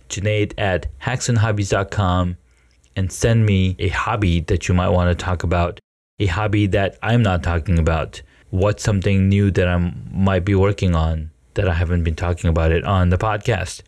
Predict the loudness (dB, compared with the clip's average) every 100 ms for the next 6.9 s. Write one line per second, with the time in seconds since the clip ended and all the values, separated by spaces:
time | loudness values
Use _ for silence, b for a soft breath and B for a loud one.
0 | _ -16 -6 0 2 4 2 0 -6 -14
1 | -6 0 0 0 -4 0 2 4 0 -6
2 | -16 _ _ _ -8 -2 -2 0 0 0
3 | 0 0 0 0 0 2 0 2 2 2
4 | 2 2 4 2 0 -6 _ _ -6 0
5 | 2 0 0 0 -2 -2 0 2 2 4
6 | 4 2 -2 -2 0 0 2 0 -2